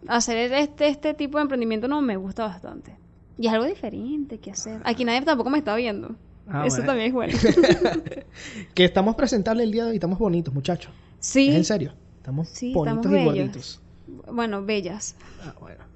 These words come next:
Speaker 1: <laughs> Y además aquí con una tertulia, con unas galletas demasiado ricas.
Speaker 2: Eso, tenemos una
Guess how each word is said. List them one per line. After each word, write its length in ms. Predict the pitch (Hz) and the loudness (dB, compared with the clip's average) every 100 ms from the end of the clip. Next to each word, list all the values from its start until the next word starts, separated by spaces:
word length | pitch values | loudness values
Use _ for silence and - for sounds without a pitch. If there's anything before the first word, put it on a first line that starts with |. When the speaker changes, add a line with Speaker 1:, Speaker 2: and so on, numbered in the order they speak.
| - - - 277 | -20 -20 -6 -4
Speaker 1:
<laughs> 220 | 254 247 - - - - - | -4 -8 -14 -20 -18 -12 2
Y 60 | 262 | 6
además 340 | 254 240 240 | 6 4 2
aquí 100 | 285 | 2
con 140 | 302 | 2
una 160 | 294 294 | 4 2
tertulia, 420 | 302 240 226 233 | 0 0 -2 0
con 100 | 269 | -2
unas 200 | 226 226 | -2 -2
galletas 300 | 254 202 220 | -4 -6 -4
demasiado 420 | 247 214 208 113 - | -4 -4 -6 -8 -4
ricas. 340 | 143 143 147 | 0 2 4
Speaker 2:
Eso, 360 | 147 143 - 127 | 4 2 -2 -6
tenemos 280 | 139 139 156 | -4 -2 2
una 200 | 185 185 | 2 2